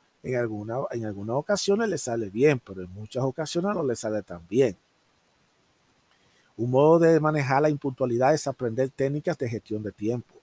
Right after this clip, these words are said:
Ese es un consejo que le dan. Razón número siete, hábitos heredados de tu entorno y por qué te retrasa. Porque también tiene que ver mucho en el entorno donde tú vives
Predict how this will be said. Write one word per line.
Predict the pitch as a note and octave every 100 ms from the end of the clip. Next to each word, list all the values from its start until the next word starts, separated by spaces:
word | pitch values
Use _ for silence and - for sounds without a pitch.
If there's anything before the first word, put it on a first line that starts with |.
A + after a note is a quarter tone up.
| _
Ese | G#2+ G#2
es | A2
un |
consejo | G#2+ A2 - A#2+
que | A2+
le | A2+
dan. | B2 F#3+ A2+ - _ _ _ _ _ _ _ _ _ _ _
Razón | D#3+ D3+ - B3+
número | C4 B3 G#3+
siete, | - F#3 C3 - - _
hábitos | D3 F#3+ G#3+ G#3 G3+
heredados | G3 F3 E3+ E3
de | E3
tu | E3+ E3
entorno | D#3 C3+ C#3 D#3 -
y | C3+
por | - G2+
qué | - A2+
te | - A2
retrasa. | A2 - F2 F2 - - -
Porque | A2+ G#3
también | B3 A#3+ G3 D3 C#3 C#3+ F3+ _ _
tiene | A#2+ A#2+
que | B2+
ver | B2 B2+
mucho | A#2+ B2 C#3+
en | A#2
el | G#2
entorno | G2+ A2 G#2+
donde | G2+ G2 F#2+
tú | - G2
vives | G3 F#3+ G2+